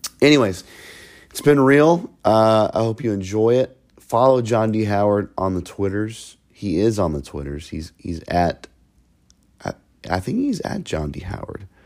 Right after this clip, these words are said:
but you probably know him if you're on Twitter. He's a great guy, and he's getting married soon, and he thinks he is going to still be able to go to baseball weekend excursions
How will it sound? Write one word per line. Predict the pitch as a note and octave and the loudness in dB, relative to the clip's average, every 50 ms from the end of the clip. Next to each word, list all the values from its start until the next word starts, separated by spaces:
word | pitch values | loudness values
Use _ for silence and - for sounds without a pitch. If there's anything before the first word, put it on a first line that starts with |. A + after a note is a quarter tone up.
| _ _ _ _ - - - _ _ _ _ _ _ _ | _ _ _ _ -20 -20 -20 _ _ _ _ _ _ _
but | F2 E2+ D#2+ C2 | -2 -2 0 0
you | G2+ A2 A2 | -2 -2 -2
probably | - - F2+ E2 D#2 D2+ | -2 -2 -2 0 0 -2
know | D2 C#2 | -4 -6
him | C#2 C#2 | -8 -8
if | C#2+ - - | -10 -12 -12
you're | C2+ B1 | -12 -12
on | B1+ | -12
Twitter. | - - - - - - _ _ _ _ _ - _ _ _ _ _ _ _ _ _ _ _ | -12 -12 -12 -12 -14 -16 _ _ _ _ _ -20 _ _ _ _ _ _ _ _ _ _ _
He's | _ - G2 | _ -2 -2
a | G2 | 0
great | F#2 E2+ F#2+ E2+ D2+ | 2 2 2 2 2
guy, | - D#2+ D#2 D2+ - - - _ _ _ _ _ _ _ _ _ _ _ _ _ _ _ _ _ _ _ | 0 -2 -4 -4 -4 -6 -10 _ _ _ _ _ _ _ _ _ _ _ _ _ _ _ _ _ _ _
and | - - E2+ E2 E2 F2 | -4 -2 -2 0 0 -2
he's | E2+ D#2+ F2 | -4 -4 0
getting | F#2 F#2+ F2+ E2+ D#2+ | 2 2 2 2 2
married | E2 E2+ E2 D#2+ E2 D#2 - | 0 0 0 0 0 -2 -4
soon, | - - - D#2 D2+ D2+ D2+ D2+ D#2 - - _ | -8 -10 -8 -6 -6 -4 -6 -6 -8 -12 -12 _
and | - D2+ D#2+ | -8 -6 -6
he | E2 E2 | -6 -6
thinks | D#2 - - G#2 G2+ G#2 - - - - - | -8 -6 -4 -2 -2 -2 -2 -4 -8 -12 -14
he | - - F2+ F2 E2+ C#2+ - - | -12 -8 -6 -6 -6 -6 -8 -8
is | - E2 E2+ E2 E2 E2 D#2+ D#2+ D#2+ D#2+ E2+ | -6 -4 -2 -2 -2 -2 -4 -4 -6 -8 -10
going | - - E2+ E2 E2 E2 D#2 | -10 -8 -6 -4 -4 -4 -4
to | D#2 D#2+ | -6 -8
still | - - - F#2 F2 E2 | -10 -6 -4 -2 -2 -2
be | D#2+ F2 E2 D2+ | -2 -4 -2 -2
able | D#2+ E2 D2 D#2+ D#2 | -2 -2 -2 -4 -6
to | - - E2+ | -8 -10 -12
go | D2+ D#2+ F2 E2+ E2 D#2+ D#2+ | -8 -4 0 0 0 0 -2
to | D#2 - - E2+ D#2+ - D2+ D2 - _ _ _ _ _ _ - | -4 -6 -8 -8 -8 -6 -8 -12 -16 _ _ _ _ _ _ -2
baseball | F2 E2+ E2+ E2 - - - E2+ E2 E2 D#2+ D#2+ D#2+ D#2+ - - - - - - - _ _ _ | -2 0 0 -2 -6 -6 -2 0 0 2 2 0 -2 -4 -8 -16 -20 -20 -20 -20 -20 _ _ _
weekend | - - F2+ F#2+ F#2 F2+ - - - D#2 D2+ D2 | -4 -2 0 0 0 -2 -4 -4 -4 -4 -6 -6
excursions | D2+ D2+ - - - - - F2 E2+ E2+ E2 D2+ - - - - - - - - | -8 -8 -8 -10 -10 -4 0 2 2 2 2 0 -4 -8 -8 -8 -10 -10 -10 -10